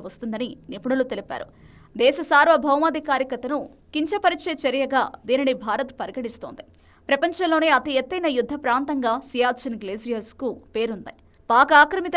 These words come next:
కశ్మీర్ భాగంలో సియాచిన్ దగ్గర చేపట్టిన పనులు మౌలిక స్థాయిని దాటి ఇప్పుడు రహదార్ల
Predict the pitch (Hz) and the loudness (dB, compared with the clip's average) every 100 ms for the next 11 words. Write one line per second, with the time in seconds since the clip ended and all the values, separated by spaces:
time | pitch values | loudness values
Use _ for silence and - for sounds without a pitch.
0 | 330 277 277 311 262 247 240 269 254 285 | 0 -2 -2 -4 -4 -2 -2 0 0 0
1 | 277 277 269 277 240 208 - 262 247 247 | 0 0 0 -2 -6 -6 -4 -4 -4 -6
2 | 254 220 214 196 214 190 - - 208 262 | -6 -8 -8 -8 -8 -10 -8 -2 2 2
3 | 269 254 247 254 269 202 196 277 214 - | 0 -2 0 0 0 -2 -4 -6 -10 -14
4 | _ - 311 349 220 202 262 277 320 | _ -6 0 2 2 0 2 4 4